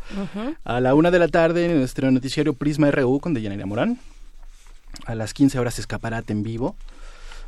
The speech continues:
Speaker 2: Ah, a las dieciocho, cuando el rock dominaba el mundo, el día de hoy vamos a, a escuchar a David Bowie con su
Speaker 1: Ay.
Speaker 2: álbum Honky Dory.
Speaker 1: Ay, qué bien.
Speaker 2: Así es. A las diecinueve, Panorama del Jazz con Anthony Baxton. Vamos a
Speaker 1: Ujú.
Speaker 2: escuchar a este jazzista.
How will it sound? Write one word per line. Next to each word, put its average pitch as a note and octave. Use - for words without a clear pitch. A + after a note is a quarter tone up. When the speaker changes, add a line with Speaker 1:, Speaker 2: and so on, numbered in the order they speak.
Speaker 2:
Ah, A2+
a C3+
las C3
dieciocho, -
cuando D3
el B2+
rock C#3
dominaba C#3+
el D3
mundo, D#3+
el G#2
día G#2+
de G2+
hoy G#2
vamos F#2+
a, G2+
a F#2+
escuchar G2+
a G2+
David G2+
Bowie A#2+
con G2+
su G#2+
Speaker 1:
Ay. G#2+
Speaker 2:
álbum G#2
Honky G#2+
Dory. A2
Speaker 1:
Ay, G#3+
qué A3
bien. F#3+
Speaker 2:
Así G2+
es. A2+
A A#2
las A#2
diecinueve, C#3+
Panorama A#2+
del G#2+
Jazz A#2
con A#2
Anthony G#2+
Baxton. C#3
Vamos F#2+
a -
Speaker 1:
Ujú. E3
Speaker 2:
escuchar G3
a -
este -
jazzista. -